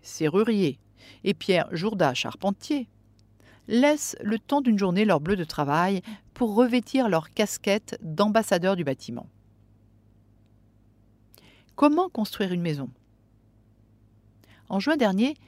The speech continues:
c'était au tour des enfants du collège public d'Allègre d'approcher très concrètement la diversité des métiers du bâtiment.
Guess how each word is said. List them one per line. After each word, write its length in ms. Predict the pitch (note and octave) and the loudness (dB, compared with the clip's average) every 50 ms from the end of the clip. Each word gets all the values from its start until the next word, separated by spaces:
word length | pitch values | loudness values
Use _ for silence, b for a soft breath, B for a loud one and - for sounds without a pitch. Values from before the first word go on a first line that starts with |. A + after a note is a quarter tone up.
| b b b b b b b | b b b b b b b
c'était 380 | - - - D4+ - F#4 - - | -6 -2 -2 0 0 0 0 0
au 40 | B3+ | -2
tour 220 | - - D#4 D#4+ | -2 0 -2 0
des 160 | A3+ G3 D#3+ F#3+ | 0 0 0 0
enfants 240 | G#3+ - - C#4+ | 0 0 0 -2
du 100 | C4+ G#3 | -2 0
collège 280 | - - F3+ F#3+ F#3+ - | -2 -2 -2 -2 -2 -4
public 320 | - F3+ F3+ A3+ - - | -6 -6 -6 -4 -6 -6
d'Allègre 580 | D3 C#3+ C3+ C3 C#3 D#3 F#3 A#3+ A#3 B3 A#3 B3 b b b b b b b b b - | -6 -4 -4 0 2 2 2 2 0 -2 -4 -4 b b b b b b b b b -10
d'approcher 800 | F3 F3 F3+ B3 C#4 - - - C#4+ C4+ - - - D3+ - - _ | -6 4 4 4 4 4 -2 -4 -2 -2 -2 -4 -4 -6 -8 -8 _
très 200 | - - B3+ C#4 | -4 -4 -4 -2
concrètement 800 | - B3 A3 - - - E3 D#3+ - - _ F#3 F#3 G3 A3+ b b b b b b _ | 0 -2 -2 -2 -2 -6 -6 -6 -6 -10 _ -6 -4 -4 -6 b b b b b b _
la 140 | - D#3+ D#3 | -2 0 0
diversité 720 | D#3 F3+ B3 C4 C#4 C#4 C4 - - A#3 - - B3+ C#4 | 0 0 0 0 0 0 -2 -2 -6 -6 -2 0 0 0
des 120 | C4+ B3+ A3 | 0 0 -2
métiers 240 | F#3 F3 D#3+ - E3+ | -2 -2 -4 -4 -4
du 100 | D3+ C3 | -4 -4
bâtiment. 420 | C3+ B2+ - - - - - - | -4 -6 -6 -10 -14 -16 -16 -16